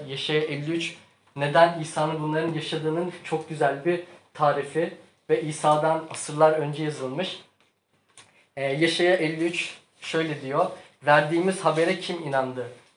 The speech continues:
Rabbin gücü kime açıklandı? O Rabbin önünde bir fidan gibi, kurak yerdeki kök gibi büyüdü. Bakılacak biçimden, güzellikten yoksundu. Gönlümüzü çeken bir görünüşü de yoktu. İnsanlarca hor görüldü,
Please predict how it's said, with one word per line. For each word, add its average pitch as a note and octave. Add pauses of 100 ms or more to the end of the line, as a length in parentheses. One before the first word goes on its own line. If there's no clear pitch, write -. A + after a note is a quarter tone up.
(120)
Rabbin D#3
gücü E3
kime D#3+
açıklandı? C3 (420)
O C#3+
Rabbin F#3
önünde D#3+
bir F3
fidan E3
gibi, D3 (140)
kurak E3
yerdeki D#3
kök -
gibi D3+
büyüdü. C3+ (280)
Bakılacak E3
biçimden, D#3
güzellikten D3
yoksundu. C#3+ (420)
Gönlümüzü E3+
çeken F3+
bir F#3+
görünüşü D#3
de F#3+
yoktu. E3 (320)
İnsanlarca F3+
hor F3+
görüldü, D3